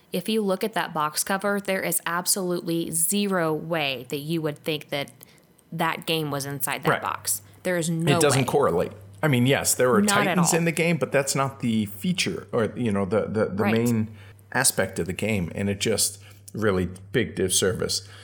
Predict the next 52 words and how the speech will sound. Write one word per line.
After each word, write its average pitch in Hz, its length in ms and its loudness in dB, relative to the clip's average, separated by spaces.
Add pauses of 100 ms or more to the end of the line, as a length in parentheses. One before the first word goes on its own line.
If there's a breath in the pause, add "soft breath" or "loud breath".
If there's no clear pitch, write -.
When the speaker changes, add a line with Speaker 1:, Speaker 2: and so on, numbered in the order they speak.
(340 loud breath)
Speaker 2:
Um, 120 260 0 (200)
however, 190 640 0
some - 340 2
of 185 140 2
the 131 120 2
top-down 156 680 0
scenes 175 380 2
on 123 100 2
the 113 80 2
game 120 300 0
board 170 280 0
are 117 200 2
interesting, 120 640 0
and 120 160 0
some 110 260 0
are, 107 300 -2
you 117 80 0
know, 98 120 0
humorous. 98 640 0
It, - 120 2
it 107 260 -2
doesn't 120 320 0
detract 107 640 -2
when 107 100 -2
you're 101 120 -2
focusing 101 540 -2
from 104 200 -4
the 98 60 -2
game, 92 400 -2
so - 120 2
well 95 280 0
done 127 260 0
there. 92 300 0 (320 loud breath)
There's 104 200 -2
a 101 60 -2
dude 98 340 -2
in 98 120 0
the 92 80 -2
bath 95 420 -2
that's - 200 0
swimming. 92 360 0
You 92 120 0
can 92 100 -2
see 95 160 0
his 92 140 -2
belly. 92 500 -2 (280 loud breath)
He's - 440 -4
floating 95 320 -2
Speaker 1:
Yeah. 87 160 2
Speaker 2:
on 92 80 0
his 85 140 0
back. 87 440 -4